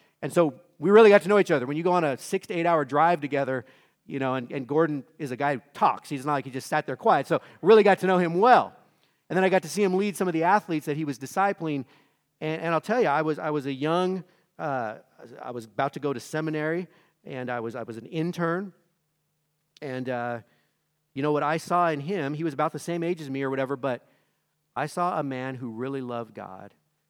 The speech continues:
who really loved people, who loved the Word of God, and who had a passion to disciple others and to fill the Great Commission.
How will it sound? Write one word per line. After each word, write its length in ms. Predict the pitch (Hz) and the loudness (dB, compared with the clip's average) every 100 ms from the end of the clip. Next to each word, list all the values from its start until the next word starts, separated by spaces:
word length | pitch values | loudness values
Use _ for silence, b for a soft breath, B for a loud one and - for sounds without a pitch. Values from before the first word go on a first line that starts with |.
| _ _ - | _ _ -16
who 100 | 127 | -10
really 240 | 120 139 | -6 -6
loved 280 | 135 131 131 | -4 -6 -8
people, 500 | - 104 - 98 98 _ _ _ _ _ - | -14 -18 -16 -20 -20 _ _ _ _ _ -10
who 120 | 131 | -8
loved 360 | 113 131 156 139 | -2 0 0 0
the 100 | 131 | -6
Word 260 | 123 139 | -4 -4
of 140 | 135 107 | -6 -8
God, 360 | 107 104 104 113 | -10 -8 -10 -12
and 120 | 110 | -14
who 60 | |
had 100 | 113 | -12
a 40 | 107 | -12
passion 580 | - 113 127 - 123 110 | -16 -18 -16 -14 -16 -16
to 120 | 113 | -16
disciple 600 | 101 - 113 117 - 101 | -18 -14 -10 -10 -12 -14
others 300 | 107 113 104 | -12 -10 -12
and 80 | 98 | -14
to 60 | - | -20
fill 280 | - 131 | -12 -10
the 80 | 123 | -10
Great 340 | 104 107 107 - _ _ _ _ _ - | -10 -10 -10 -14 _ _ _ _ _ -18
Commission. 500 | 101 104 - 95 | -14 -14 -16 -20